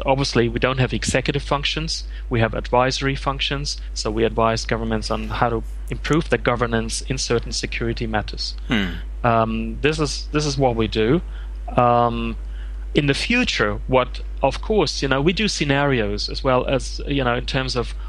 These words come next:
Speaker 1: what will the O S C E in ten years look like. Um, probably the times of, like, having large-scale, long-term missions, uh, like in Kosovo, Bosnia, other places where we still are,
Speaker 2: Hmm.
Speaker 1: um,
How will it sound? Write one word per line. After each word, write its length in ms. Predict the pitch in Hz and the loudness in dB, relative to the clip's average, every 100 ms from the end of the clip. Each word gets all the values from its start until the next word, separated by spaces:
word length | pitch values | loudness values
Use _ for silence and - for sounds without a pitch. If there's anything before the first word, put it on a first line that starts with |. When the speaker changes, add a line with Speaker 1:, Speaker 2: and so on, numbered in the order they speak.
| - | -6
Speaker 1:
what 300 | 139 151 170 156 | 2 4 4 4
will 160 | 151 | 4
the 140 | 139 139 | 4 4
O 100 | 135 | 2
S 120 | 127 | 2
C 140 | 143 | 0
E 320 | 139 135 139 139 | 2 4 2 0
in 200 | 131 123 | -2 0
ten 180 | 139 | 0
years 240 | 131 123 120 | 2 0 2
look 180 | 123 117 | 2 4
like. 300 | 104 110 - - - - - - | 2 2 -4 -8 -8 -8 -8 -2
Um, 560 | - 120 120 117 117 113 - - - - - - - - | 4 4 4 2 -2 -6 -8 -8 -8 -8 -8 -8 -8 2
probably 440 | 170 214 202 160 | 4 6 4 4
the 80 | 135 | 2
times 480 | 131 - 151 147 143 | 0 2 2 2 0
of, 100 | 120 - - | -4 -4 2
like, 280 | 127 120 | 2 2
having 380 | - 131 123 117 139 | 2 0 0 -4 -4
large-scale, 960 | 135 147 151 151 - - 135 127 120 - | 4 6 6 4 0 2 4 6 4 0
long-term 800 | 127 131 147 151 151 - 123 113 | -2 4 4 4 -2 -2 -2 -2
missions, 560 | 110 - 110 110 - - - - - - - - - | -2 -2 -2 -4 -6 -6 -8 -8 -8 -8 -8 -8 -2
uh, 420 | 123 113 113 113 113 | 2 4 4 4 4
like 320 | 123 120 117 | 4 4 2
in 80 | 113 | -4
Kosovo, 560 | - 131 - 117 113 | -4 -4 -2 0 0
Bosnia, 600 | 104 113 113 - 113 113 110 | 2 0 0 -2 0 2 2
other 240 | 120 117 | 2 0
places 560 | - 117 110 - 113 - | 2 2 4 0 -4 0
where 180 | 113 | 0
we 160 | 107 110 | 0 -2
still 320 | - 151 160 | 0 2 4
are, 240 | 117 110 120 - - - | 4 2 0 -6 -8 -4
Speaker 2:
Hmm. 180 | 117 95 92 - - | -2 -2 -4 -6 0
Speaker 1:
um, 360 | 120 117 117 | 2 2 0